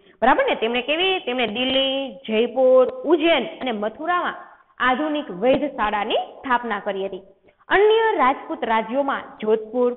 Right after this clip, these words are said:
બિકાનેર, કોટા, મેવાડ, બુંદી અને સિરોહી અગત્યના હતા, બરાબર ને? હવે રાજપૂત શાસનમાં રાજસ્થાનના જયપુર ને ઈ તો છે જ, પણ એ ઉપરાંત જોધપુર, બિકાનેર, કોટા, મેવાડ, બુંદી અને સિરોહી અગત્યના હતા.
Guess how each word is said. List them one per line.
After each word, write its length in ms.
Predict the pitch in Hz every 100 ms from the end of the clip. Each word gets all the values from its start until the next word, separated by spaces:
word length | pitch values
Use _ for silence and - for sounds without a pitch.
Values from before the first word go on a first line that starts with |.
| 202
બિકાનેર, 600 | 190 220 240 226 233 240
કોટા, 580 | 233 208 220 226 226 226
મેવાડ, 560 | 202 202 214 220 220 220
બુંદી 420 | 262 415 392 233 - - - -
અને 220 | 277 285
સિરોહી 560 | 285 349 381 330 311 -
અગત્યના 640 | 247 254 269 233 190 208 403 698 - -
હતા, 280 | 269 233 -
બરાબર 300 | 233 370 605
ને? 60 | 277 - - -
હવે 160 | 208 226
રાજપૂત 400 | 220 226 226 277
શાસનમાં 760 | 247 285 330 285 240 262 - 226
રાજસ્થાનના 640 | 196 214 254 262 254 254
જયપુર 420 | 240 202 208 247 262
ને 220 | 277 277
ઈ 20 |
તો 140 | 302
છે 220 | 302 359 339
જ, 320 | 185 - - -
પણ 120 | 269
એ 240 | 262 - 349 359 -
ઉપરાંત 460 | 233 285 285 220 - - - - 185
જોધપુર, 500 | 247 254 254 277 277
બિકાનેર, 600 | 220 247 277 254 262 269
કોટા, 520 | 262 - 240 247 254 254
મેવાડ, 440 | 226 240 254 262
બુંદી 340 | 262 415 311
અને 180 | 220 254
સિરોહી 500 | 240 339 339 320 277
અગત્યના 720 | - 254 302 - 240 208 269 622 - - - -
હતા. 340 | 226 240 196